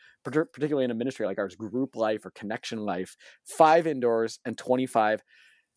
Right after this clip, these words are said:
outdoors. Um, but what's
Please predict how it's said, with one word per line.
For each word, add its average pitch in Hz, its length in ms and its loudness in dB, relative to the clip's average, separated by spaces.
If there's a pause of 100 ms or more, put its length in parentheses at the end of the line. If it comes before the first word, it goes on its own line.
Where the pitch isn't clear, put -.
(140)
outdoors. 120 720 0 (340)
Um, 120 580 4 (1000)
but 151 160 4
what's 147 320 0